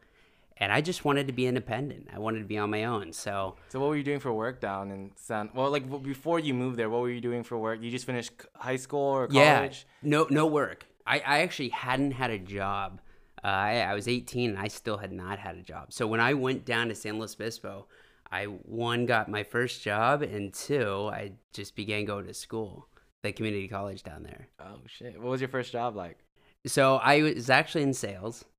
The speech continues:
Speaker 2: Oh.
Speaker 1: And, uh, I was actually selling radio equipment for race trucks or any loud noise environment.
Speaker 2: That's
Speaker 1: That's
Speaker 2: so specific.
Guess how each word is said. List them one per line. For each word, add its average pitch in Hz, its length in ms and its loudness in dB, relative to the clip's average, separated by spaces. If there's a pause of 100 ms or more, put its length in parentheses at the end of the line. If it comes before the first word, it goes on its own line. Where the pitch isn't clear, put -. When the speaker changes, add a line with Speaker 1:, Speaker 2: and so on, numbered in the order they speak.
Speaker 2:
Oh. 127 260 -2
Speaker 1:
And, 110 560 2
uh, 107 380 4
I 110 120 2
was 113 120 0
actually 123 300 2
selling 107 640 0
radio 110 480 0
equipment - 560 -16 (480)
for 101 420 0 (200)
race 104 340 2
trucks 101 400 2
or - 60 -4
any 139 200 4
loud 104 460 2
noise 101 320 0
environment. 104 680 0
Speaker 2:
That's 107 180 2
Speaker 1:
That's - 20 0
Speaker 2:
so 214 140 6
specific. 127 800 -2